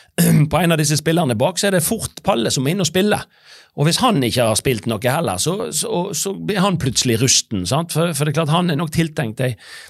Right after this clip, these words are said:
en, eh, mer sånn førstereserverolle enn, eh, enn, enn hva det trenger jeg, sant? Men, men dette der er en, eh, det er interessant å, å, <laughs> å høre hva Horneland tenker rundt disse tingene, for det, det,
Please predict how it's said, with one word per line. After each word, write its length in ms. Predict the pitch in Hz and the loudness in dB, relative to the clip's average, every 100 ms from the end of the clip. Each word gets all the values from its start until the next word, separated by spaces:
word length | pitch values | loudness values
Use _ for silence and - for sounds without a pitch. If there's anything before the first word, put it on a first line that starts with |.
| _ - | _ -4
en, 240 | 139 131 117 | -2 0 -2
eh, 220 | 120 127 | -4 -4
mer 200 | 135 143 | -2 0
sånn 200 | 117 143 107 | 0 -2 -2
førstereserverolle 1120 | 139 - 143 110 107 110 104 101 104 104 101 | -2 -2 -2 -2 -2 -2 -2 -2 -2 -2 -2
enn, 100 | 98 104 | -4 -4
eh, 240 | 98 90 92 - _ - | -6 -8 -12 -20 _ -8
enn, 160 | 104 101 | -8 -6
enn 140 | 107 101 | -8 -4
hva 160 | 120 104 | -2 -2
det 140 | 107 | -4
trenger 380 | 131 131 120 85 | -2 -2 -2 -4
jeg, 100 | - | -6
sant? 280 | 123 135 - | -6 -8 -8
Men, 180 | 139 160 - | -8 -8 -10
men 180 | 165 226 214 | -10 -8 -6
dette 180 | 156 | -2
der 220 | 196 196 190 | 0 0 0
er 160 | 175 | -2
en, 140 | 165 135 139 | -2 -2 -4
eh, 480 | 120 117 _ - - - - _ - | -6 -8 _ -20 -20 -20 -20 _ -4
det 140 | - | -2
er 160 | - 185 | -2 -2
interessant 640 | 180 185 - - 151 160 | -2 -2 0 0 0 -2
å, 100 | 170 151 135 135 - - _ - | -2 -2 -4 -8 -10 -16 _ -6
å, 280 | - 147 147 135 - | 0 4 4 4 2
<laughs> 340 | - 165 143 | -2 0 2
å 40 | 123 | 2
høre 280 | 151 175 139 | 2 2 2
hva 100 | 127 | 2
Horneland 400 | 143 156 156 151 | 2 2 0 0
tenker 380 | 147 160 170 135 | -2 -2 -2 -4
rundt 180 | 98 101 | -4 -4
disse 300 | 110 107 98 - - _ | -4 -4 -6 -12 -20 _
tingene, 380 | - 101 92 90 | -2 -2 -2 -4
for 140 | 120 | -2
det, 80 | 147 147 | -2 -2
det, 140 | 147 | -4